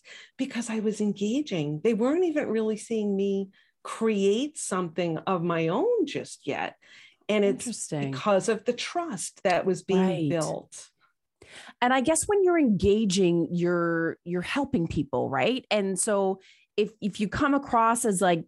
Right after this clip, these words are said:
Speaker 2: you're just trying to take part in the conversation,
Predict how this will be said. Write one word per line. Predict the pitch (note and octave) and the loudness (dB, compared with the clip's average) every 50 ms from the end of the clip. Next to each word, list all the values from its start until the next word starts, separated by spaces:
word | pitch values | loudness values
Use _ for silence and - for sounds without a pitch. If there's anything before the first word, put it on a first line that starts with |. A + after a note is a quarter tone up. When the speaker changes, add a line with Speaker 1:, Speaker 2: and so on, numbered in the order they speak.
| _ | _
Speaker 2:
you're | F3+ F3+ F3 | 0 0 0
just | C#3+ F3 F#3 - - | 2 0 -2 -2 -2
trying | - G3+ F#3+ F#3 | 0 0 2 2
to | E3+ | 0
take | E3 - - F3+ D#3+ - | 0 0 -2 -2 -2 -4
part | - - D3+ E3+ F3 | -4 -2 -2 0 0
in | E3+ D#3 | 0 -2
the | D3+ | -4
conversation, | C#3+ - E3 D#3+ D#3 B2 D3 C#3 - - D3 D#3+ D#3 - - D#3+ C3 C3+ C#3+ | -4 -4 -4 -4 -2 -4 -6 -4 -2 0 0 0 0 0 -2 0 0 -2 -2